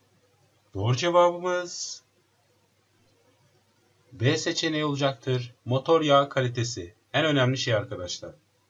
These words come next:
Lütfen ucuz diye dandik yağları almayalım. Motor yağımızı kaliteli alalım. Motorumuzun ömrü uzasın.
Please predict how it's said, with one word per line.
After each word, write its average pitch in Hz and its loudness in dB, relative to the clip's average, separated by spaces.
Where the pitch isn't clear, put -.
Lütfen 143 0
ucuz 131 -4
diye 120 2
dandik 131 2
yağları 113 4
almayalım. 95 0
Motor 143 2
yağımızı 120 2
kaliteli 135 0
alalım. 143 2
Motorumuzun 127 0
ömrü 120 4
uzasın. 92 -6